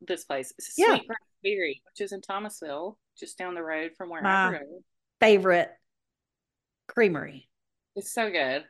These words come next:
Speaker 1: They have several cheeses now. They started with their Thomasville Tome, um,
Speaker 2: Which I have a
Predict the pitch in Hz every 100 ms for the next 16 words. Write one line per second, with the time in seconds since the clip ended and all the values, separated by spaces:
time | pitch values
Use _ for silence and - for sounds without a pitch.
0 | _ 208 202 196 190 185 - - 254 269
1 | 285 240 202 185 175 165 175 170 208 208
2 | 214 202 160 - 175 175 - 160 - 165
3 | 151 139 165 180 _ _ - 165 147 139
4 | 135 131 151 - 208 175 175 165 165